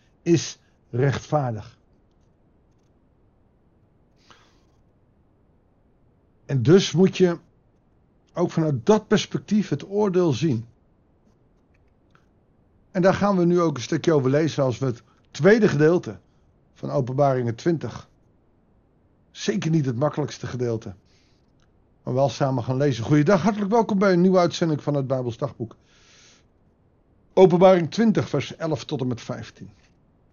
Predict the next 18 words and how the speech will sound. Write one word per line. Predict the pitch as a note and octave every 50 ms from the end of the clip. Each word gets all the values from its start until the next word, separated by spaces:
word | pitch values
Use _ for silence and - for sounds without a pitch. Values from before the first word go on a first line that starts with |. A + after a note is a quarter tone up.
| _ _ _ - - _ _ _ _ _ _ _ _ _ _ _ _ _ _ _ _ - - - - - - _
Toen | - D#3 F#3 G3 G3
zag | - - G3+ G3 D#3+ C3+
ik | F#3+ F#3+ F#3 -
een | F3+ E3+ D#3 D3 C#3+ C3+
grote | A2 F#2 - D#3+ D3+ E3+ F3+ G3+ G3+ E3 - D#3 D3
witte | C#3+ E3+ E3+ E3+ C3 B2 -
troon | - D#3+ D3+ E3 F3 E3+ E3+ C#3+ B2 A2 G2 F2+ - _ _ _ _ - - -
en | - C#3+ D#3 F#3 - _ _ _ _ _ _ _ _ _ _ _ _ _ _ _
hem | - B2+ G3 C4 C4+ G#3+ D#3 C3+
die | B2 D#3 E3 D3+
daarop | C#3 E3+ D#3 D3 D3+ E3+ F3+ -
zat. | - - - G#2 G2 - - - _ _ _ _ _ _ _ _ _ _ _ _ _ _ _ _ _ _ _ _ _ _ _ _ _ -
Weet | - A#2+ C3 C3
je | F3
nog, | E3+ F3 C#3
hoofdstuk | A#2+ C#3+ B2+ A2 C3+ A#2+ -
vier, | - D3+ E3 F#3 F3
dat, | D3+ C3+ A#2+ -